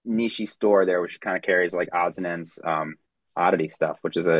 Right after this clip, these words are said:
it's a cool, cool spot. Definitely worth going to. Um,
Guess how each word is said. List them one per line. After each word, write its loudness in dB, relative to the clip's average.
it's -6
a 0
cool, 6
cool 6
spot. 2
Definitely 4
worth 4
going 2
to. -8
Um, 4